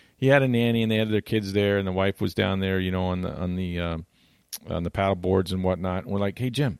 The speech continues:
Jim, come on down to the beach. Hey, Jim, Jim." "Oh, yeah, yeah, I'll be right there. Yeah."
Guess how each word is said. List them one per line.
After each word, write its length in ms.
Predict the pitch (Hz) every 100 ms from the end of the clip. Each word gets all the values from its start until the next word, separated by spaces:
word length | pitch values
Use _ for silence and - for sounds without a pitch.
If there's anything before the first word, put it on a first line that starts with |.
| _
Jim, 260 | 151 123 -
come 140 | 143
on 100 | 156
down 120 | 147
to 60 | 139
the 20 | 147
beach. 140 | 123
Hey, 100 | 117
Jim, 220 | 131 143 110
Jim." 160 | 143 - - - -
"Oh, 80 | 165
yeah, 140 | 196
yeah, 120 | 185 156
I'll 60 |
be 140 | 147 151
right 120 | 147
there. 160 | 147
Yeah." 200 | 143 135